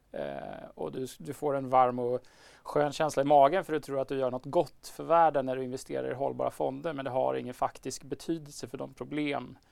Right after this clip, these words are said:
som vi står inför. Utan, och där lägger väl jag till att det är ju, eh, E S G som investeringsfenomen är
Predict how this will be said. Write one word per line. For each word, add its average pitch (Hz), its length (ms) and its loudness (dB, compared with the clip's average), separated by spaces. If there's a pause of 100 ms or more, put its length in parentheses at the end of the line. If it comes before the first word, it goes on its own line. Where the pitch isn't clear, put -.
(240)
som 139 360 -4
vi 127 80 -2
står 175 340 4
inför. 120 400 -10
Utan, 147 380 -16 (300)
och 156 200 -8 (260)
där 190 300 4 (200)
lägger 156 240 0
väl 156 100 2
jag 196 180 8
till 120 200 -6
att - 300 -2
det 147 80 -4
är 156 140 0
ju, 160 280 -4 (200)
eh, 135 280 -4 (1300)
E 165 140 0
S - 220 0
G 185 420 -2
som 160 360 -2
investeringsfenomen 165 1040 -4 (100)
är 143 540 -2